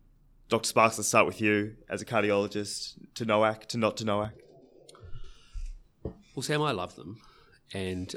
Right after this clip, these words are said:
Speaker 2: um, it's, um, it's, it's all about ease of use. And, you know, people have done,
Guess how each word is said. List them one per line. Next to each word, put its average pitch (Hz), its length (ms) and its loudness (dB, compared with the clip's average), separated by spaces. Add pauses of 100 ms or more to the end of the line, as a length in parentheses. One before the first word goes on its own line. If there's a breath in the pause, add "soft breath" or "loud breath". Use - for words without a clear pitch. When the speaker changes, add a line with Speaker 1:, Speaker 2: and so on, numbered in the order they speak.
(120)
Speaker 2:
um, 92 340 -8
it's, - 540 -10
um, 82 320 -10 (800 loud breath)
it's, - 180 -12 (480)
it's 113 160 -6
all 147 140 2
about 107 280 -6
ease 92 240 -10
of 87 140 -14
use. - 540 -10 (160)
And, 101 360 -6 (600)
you 107 80 -12
know, 80 200 -10
people 123 320 -8
have 82 120 -10
done, 85 460 -10